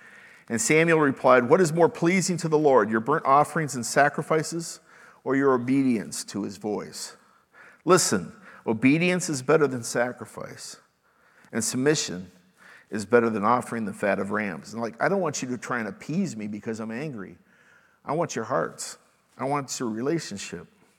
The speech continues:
Rebellion is as sinful as witchcraft, and stubbornness as bad as worshiping idols. So because you've rejected the command of the Lord, he has rejected you as king. He's not saying that the sacrifices were irrelevant,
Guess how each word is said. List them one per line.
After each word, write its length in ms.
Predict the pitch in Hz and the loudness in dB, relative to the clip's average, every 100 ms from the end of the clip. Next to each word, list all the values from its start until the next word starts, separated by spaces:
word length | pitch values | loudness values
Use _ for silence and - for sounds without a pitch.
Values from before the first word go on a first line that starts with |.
| _ _ - - - | _ _ -20 -20 -4
Rebellion 500 | 127 143 170 196 190 | 4 8 8 8 4
is 140 | 139 | 2
as 100 | 139 | 0
sinful 420 | - 185 180 180 | 0 2 0 -2
as 120 | 170 135 | -2 -2
witchcraft, 640 | 143 156 - 120 101 - | -2 -4 0 0 0 -4
and 100 | 110 | -8
stubbornness 560 | - 139 139 151 147 | 2 4 4 0 -4
as 100 | 120 | -6
bad 360 | 104 113 120 135 | -2 2 4 2
as 160 | 113 107 | 0 -4
worshiping 480 | 117 127 - 131 | -6 -6 -8 -6
idols. 520 | 123 123 110 - - - _ - _ _ | -2 -4 -6 -10 -16 -18 _ -20 _ _
So 140 | - - | -10 -2
because 420 | 131 151 151 151 | 0 8 8 8
you've 200 | 165 139 | 0 0
rejected 420 | 131 135 139 151 | 0 2 2 0
the 80 | 135 | -4
command 380 | - 127 131 147 | -4 -4 -2 -2
of 80 | 151 | -2
the 40 | |
Lord, 380 | 147 110 104 104 - - _ _ _ | 0 0 -2 -6 -16 -20 _ _ _
he 80 | |
has 160 | 131 117 | -4 -2
rejected 460 | 123 120 131 127 120 | -4 -2 -4 -4 -4
you 160 | 123 | -2
as 100 | 113 | -2
king. 380 | - 123 98 92 92 _ _ _ _ _ _ _ _ _ _ _ _ _ _ _ _ _ _ - - - | -6 -10 -10 -12 -20 _ _ _ _ _ _ _ _ _ _ _ _ _ _ _ _ _ _ -20 -20 -10
He's 160 | - 226 | -2 2
not 200 | 196 190 | 4 2
saying 360 | - 185 185 170 | 2 2 2 -2
that 100 | 131 | -4
the 80 | |
sacrifices 800 | 127 160 151 151 131 139 135 123 | 0 4 4 2 -2 -2 -4 -6
were 140 | 117 104 | -4 -4
irrelevant, 560 | 113 160 151 95 78 | 2 4 4 0 -10